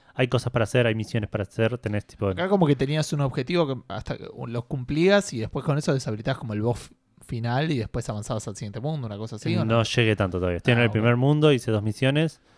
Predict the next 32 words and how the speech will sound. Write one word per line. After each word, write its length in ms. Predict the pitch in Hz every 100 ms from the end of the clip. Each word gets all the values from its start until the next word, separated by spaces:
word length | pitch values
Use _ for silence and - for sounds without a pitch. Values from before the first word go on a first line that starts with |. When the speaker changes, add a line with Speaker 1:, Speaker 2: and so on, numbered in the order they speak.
| _ _ _
Speaker 1:
las 120 | 107 101
dos 120 | 117
misiones, 340 | 117 147 131
va, 100 | 131
hice 180 | 131 147
una 100 | 135
y 20 |
Speaker 2:
Ah, 40 | 131
Speaker 1:
media, 220 | 113 95
de 60 |
Speaker 2:
sí, 80 | 214
Speaker 1:
hecho. 100 | 214 185
Speaker 2:
no, 140 | 196
porque 180 | 160 147
vas, 280 | 175 180 -
eh, 200 | 165 156 -
en-, 160 | 131 - _ -
eso 220 | - 160 170
es 80 |
medio 320 | 143 151 139 127
claro, 240 | 170 143
como 160 | 127 131
que 60 |
vas 180 | 139 156
a 40 | 151
un 40 |
lugar 260 | 135 147 175
y, 160 | 190 -
e 80 | 127
iniciás 420 | 123 120 160 127
la 80 | 120
misión, 380 | 110 131 98